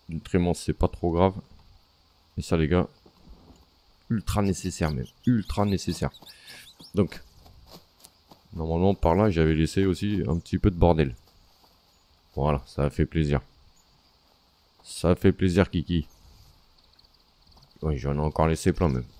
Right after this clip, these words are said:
C'est bien, c'est bien, c'est bien. Donc, on va profiter tant qu'il fait jour encore pour avancer, hein. Pour avancer sur le camp. Du coup, je vais ramasser, bah, le maximum de trucs que j'ai coupés pour laisser sur, euh,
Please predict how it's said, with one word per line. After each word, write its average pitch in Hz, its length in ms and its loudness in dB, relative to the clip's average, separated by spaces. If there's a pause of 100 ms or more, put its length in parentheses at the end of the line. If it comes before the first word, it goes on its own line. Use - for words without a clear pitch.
(120)
C'est - 200 -2
bien, 78 120 2 (180)
c'est - 140 -4
bien, 82 100 2
c'est - 140 -4
bien. 76 120 2 (1160)
Donc, 80 160 -6
on 85 60 2
va 87 100 8
profiter 98 400 0
tant 92 160 4
qu'il 87 160 -10
fait 92 160 2
jour 90 160 2
encore 90 320 2
pour 78 200 2
avancer, 78 340 4
hein. 127 120 -2 (1080)
Pour 82 120 0
avancer 82 360 0
sur 78 180 -2
le 82 100 4
camp. 110 280 0
Du 87 140 0
coup, 92 160 -2
je 78 120 -4
vais 78 140 4
ramasser, 80 520 2 (1800)
bah, 80 180 2
le 76 60 2
maximum 80 480 4
de 80 80 6
trucs 82 200 -2
que - 120 0
j'ai 78 160 2
coupés 92 340 4
pour 78 240 0
laisser 76 320 4
sur, 78 220 2
euh, 73 520 4